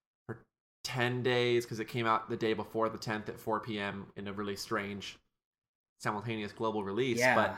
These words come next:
Speaker 2: that was weird.
Speaker 1: in any case, though, um, this episode is gonna have a lot to cover. Listener, you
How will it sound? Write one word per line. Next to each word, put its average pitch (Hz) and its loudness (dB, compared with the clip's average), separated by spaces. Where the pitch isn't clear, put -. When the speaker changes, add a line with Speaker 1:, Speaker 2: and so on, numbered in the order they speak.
Speaker 2:
that 120 -2
was 110 -6
weird. 95 -4
Speaker 1:
in 165 2
any 240 0
case, 113 0
though, 95 0
um, 123 2
this 131 0
episode 151 2
is 123 2
gonna 127 2
have 120 4
a - 2
lot 110 6
to 120 -10
cover. 98 0
Listener, 117 -2
you 117 2